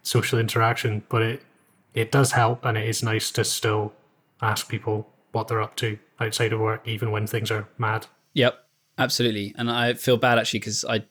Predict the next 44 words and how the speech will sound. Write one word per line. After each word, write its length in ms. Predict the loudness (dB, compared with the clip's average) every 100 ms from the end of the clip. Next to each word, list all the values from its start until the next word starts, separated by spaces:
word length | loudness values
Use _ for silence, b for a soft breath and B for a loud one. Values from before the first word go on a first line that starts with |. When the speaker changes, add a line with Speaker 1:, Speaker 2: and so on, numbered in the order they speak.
| _
Speaker 2:
try 240 | -2 2 2
to 140 | 2
always 260 | 2 2 2
have 140 | 0
that 140 | 0 -2
conversation 420 | -2 0 0 0
on 60 | 0
a 40 |
Monday, 520 | 2 2 2 0 -4 -8 b b b b b b -4
'cause 120 | 0
it's 120 | 0
the 60 | 2
same. 220 | 4 4
Like, 160 | 4 2
if 80 |
you 80 | 0
come 180 | 2 4
into 140 | 4
the 80 | 4
office 280 | 4 4 2
on 60 | 4
a 20 |
Monday, 280 | 4 4 4
you're 80 | 4
always 160 | 4 4
like, 100 | 4
"Oh, 100 | 4
how 120 | 4
was 100 | 2
your 60 | 0
weekend? 260 | 2 2
What 120 | 2 0
did 60 |
you 100 | 0
get 20 |
up 100 | -2 0
to?" 160 | -2
as 120 | 0
you're 80 | 0
making 180 | -2 -4
a 40 |
cup 140 | -6 -10
of 60 |
tea. 380 | -6 -4 -2 -6